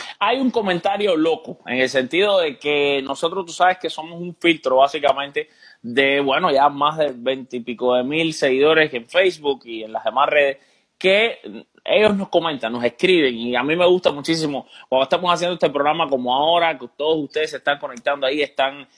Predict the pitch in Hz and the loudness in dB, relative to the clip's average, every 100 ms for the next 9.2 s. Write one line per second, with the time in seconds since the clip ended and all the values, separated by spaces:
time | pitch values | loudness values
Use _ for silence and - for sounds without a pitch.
0 | _ - 131 127 127 170 165 156 139 120 | _ -4 -4 -4 0 2 2 2 -2 -2
1 | 120 113 147 147 151 _ _ - 120 127 | -10 0 0 0 -4 _ _ -2 2 2
2 | 151 160 - 160 160 151 143 143 165 175 | 2 0 2 2 4 0 0 -2 -2 -2
3 | 160 170 175 131 127 123 110 107 143 151 | -4 0 0 2 2 2 0 0 -2 -2
4 | 170 175 170 139 160 185 170 127 123 - | 0 2 0 2 0 2 0 -2 -8 0
5 | 151 175 170 170 160 156 _ _ - 147 | 2 2 0 -2 -6 -14 _ _ -4 -2
6 | 143 208 226 190 175 190 202 208 196 165 | 0 0 2 2 2 2 0 -4 -4 -2
7 | 180 202 202 151 143 143 127 160 170 190 | 2 4 4 4 2 0 -2 0 -2 0
8 | 175 160 147 160 208 185 156 151 151 185 | -2 -2 2 2 2 0 -4 2 4 4
9 | 233 302 | 4 2